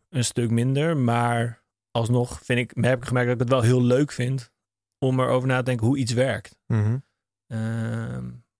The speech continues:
Speaker 1: en dat ik het du-, daardoor nu, zeg maar, ik meer zelfvertrouwen krijg.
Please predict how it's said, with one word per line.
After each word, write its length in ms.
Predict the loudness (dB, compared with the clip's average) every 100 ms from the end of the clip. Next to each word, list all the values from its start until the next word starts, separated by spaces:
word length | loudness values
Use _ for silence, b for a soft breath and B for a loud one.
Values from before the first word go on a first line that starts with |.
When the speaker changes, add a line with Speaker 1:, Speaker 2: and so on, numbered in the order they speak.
| _ _ _
Speaker 1:
en 240 | -4 -2 0
dat 180 | -2
ik 80 | -4
het 180 | -8 -6
du-, 320 | -4 -2 -2
daardoor 460 | -2 -2 0 0 0
nu, 300 | 2 0 -2
zeg 260 | -6 -6 -2
maar, 180 | -2 0
ik 100 | 0
meer 180 | 0 2
zelfvertrouwen 540 | 2 0 -2 0 0
krijg. 460 | -2 -4 -4 -8